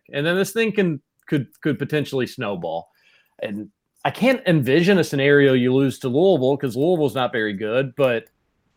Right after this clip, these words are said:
you gotta, you gotta beat somebody that's not just a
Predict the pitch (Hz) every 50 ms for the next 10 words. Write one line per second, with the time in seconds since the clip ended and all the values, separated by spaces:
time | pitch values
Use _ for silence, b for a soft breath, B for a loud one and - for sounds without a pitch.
0 | _ _ _ _ _ _ _ _ _ - 135 131 175 196 226 226 208 - - 147
1 | 147 196 233 208 247 233 - - - 165 185 202 208 180 147 139 135 123 120 -
2 | - 139 127 120 117 - 131 120 104 - - - - _ _ _ _ _ _ _
3 | - 120